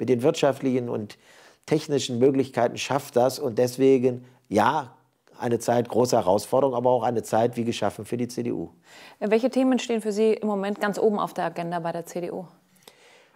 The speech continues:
Speaker 1: Also die Stabilität des Euros,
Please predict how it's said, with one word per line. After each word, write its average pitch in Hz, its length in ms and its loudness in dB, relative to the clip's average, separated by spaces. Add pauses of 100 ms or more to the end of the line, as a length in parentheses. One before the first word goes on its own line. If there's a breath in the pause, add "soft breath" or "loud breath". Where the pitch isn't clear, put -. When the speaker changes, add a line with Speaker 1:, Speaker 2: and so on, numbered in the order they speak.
(160)
Speaker 1:
Also 120 240 2
die 104 420 -4 (240 soft breath)
Stabilität 143 640 0
des 123 140 -2
Euros, 135 720 0